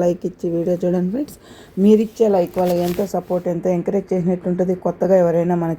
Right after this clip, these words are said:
ఛానల్ని చూస్తున్నట్టయితే తప్పకుండా సబ్స్క్రైబ్ చేసుకోండి. పక్కనే ఉన్న గంట సింబల్ క్లిక్ చేసి all అనే దాన్ని క్లిక్ చేశారంటే అందరికంటే ముందుగా కోలార్ మార్కెట్ టమాటా ధరలు అయితే తెలుసుకోవచ్చు.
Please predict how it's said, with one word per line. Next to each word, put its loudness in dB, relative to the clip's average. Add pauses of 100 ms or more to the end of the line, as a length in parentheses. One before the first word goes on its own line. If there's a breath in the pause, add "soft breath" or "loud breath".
ఛానల్ని 0
చూస్తున్నట్టయితే -6 (580 loud breath)
తప్పకుండా 0 (100)
సబ్స్క్రైబ్ 0 (120)
చేసుకోండి. -4 (160)
పక్కనే -2
ఉన్న 0 (100)
గంట -2
సింబల్ -2
క్లిక్ -10
చేసి -4 (220)
all 2
అనే 4
దాన్ని 0
క్లిక్ -2
చేశారంటే 0 (520 loud breath)
అందరికంటే 2 (100)
ముందుగా 2 (120)
కోలార్ 2
మార్కెట్ -4
టమాటా -2
ధరలు 2
అయితే -2
తెలుసుకోవచ్చు. -8